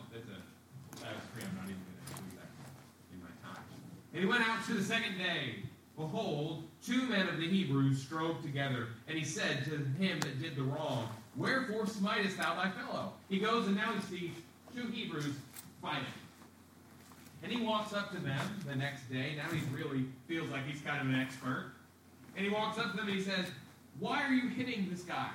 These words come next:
Verse fourteen. And he said, "Who made thee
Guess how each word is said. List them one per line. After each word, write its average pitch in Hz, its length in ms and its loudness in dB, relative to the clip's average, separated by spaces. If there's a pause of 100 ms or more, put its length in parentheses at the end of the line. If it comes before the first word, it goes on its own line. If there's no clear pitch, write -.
(2750)
Verse 147 140 0
fourteen. 175 800 2 (720)
And 151 160 0
he 247 180 6
said, 131 480 0 (220)
"Who 269 220 4
made 247 340 4
thee 135 400 4